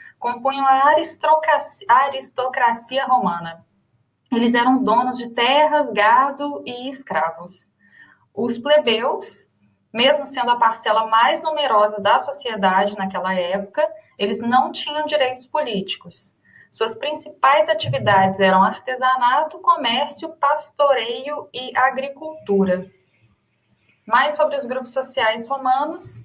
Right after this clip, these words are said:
eram os clientes, que eram camponeses livres, mas que dependiam dos patrícios economicamente e pessoalmente,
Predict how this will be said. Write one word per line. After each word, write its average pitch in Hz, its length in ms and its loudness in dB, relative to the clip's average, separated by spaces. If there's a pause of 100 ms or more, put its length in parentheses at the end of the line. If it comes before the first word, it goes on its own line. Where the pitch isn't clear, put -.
(1000)
eram 240 200 2
os - 140 -6
clientes, 320 840 -2
que 285 100 0
eram 214 220 2
camponeses 208 880 0
livres, 240 880 -4
mas 226 260 -2
que 233 100 -10
dependiam 196 680 0
dos 214 180 0
patrícios 294 760 0
economicamente 208 1040 0
e 359 200 0
pessoalmente, 196 960 0